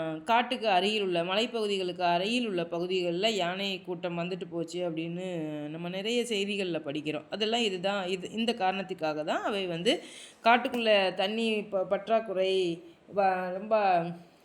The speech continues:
வ-, வறட்சி நிலவும் பொழுது அது தண்ணியை தேடி நம்ம மனிதர்கள் வாழக்கூடிய இந்த இருப்பிடங்களுக்கும் வர்றதுக்கான வாய்ப்புகள் இப்போ வந்து இருக்கு.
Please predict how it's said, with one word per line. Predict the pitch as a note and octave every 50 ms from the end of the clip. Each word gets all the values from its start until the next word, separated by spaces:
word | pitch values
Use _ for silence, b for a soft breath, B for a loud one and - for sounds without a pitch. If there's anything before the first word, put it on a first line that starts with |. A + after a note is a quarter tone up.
| - G#3+
வ-, | A3+ A3 G#3+ G#3+
வறட்சி | G#3+ A3+ A#3 C4 C4+ - - - C#4
நிலவும் | A#3 G#3+ F#3+ F#3+ G3 G3 G3+ G3
பொழுது | F#3 F3 F#3 G#3 - A4
அது | - E4 C4 B3 A3 A3+
தண்ணியை | G#3 F#3 G3 G#3+ A3+ A3+ A3 G#3 F#3+
தேடி | F3 F3+ F3 F3 F#3+ A#3 D#4 F4+ D#4+ B3+ G3+ E3+ E3+ - B B B B B B B -
நம்ம | - A#3+ B3+ C4 B3 A3 -
மனிதர்கள் | A3 A3 A3 A#3 B3+ B3+ B3 A3+ A3 G3
வாழக்கூடிய | F#3 F3+ E3+ E3+ E3+ E3+ F3 F3 F3 G#3 C4 F#4 G4+
இந்த | D#4+ B3 G3+ G3 F3+ F3
இருப்பிடங்களுக்கும் | F3 F#3+ G#3 G3+ G3+ G3+ G3 F3+ E3+ D#3 D#3 D#3 D#3 C4+ G4 A4 E4 A3+ F#3+ E3 D#3+ D#3+ - -
வர்றதுக்கான | F#3 G3 G#3 A3 G#3+ G3+ G#3 G3 F3 E3 E3 D#3+ D#3+ D#3 D3+
வாய்ப்புகள் | D#3+ D#3+ F3 G3 F#3 E3+ E3 D3+ G3+ C4+ F4+
இப்போ | G4 C#4 G3 - F#3 E3+
வந்து | D#3 D#3 E3 F#3 A#3+ B3+ A3 D#3+ D3
இருக்கு. | D3+ D#3 D#3 D3+ - - -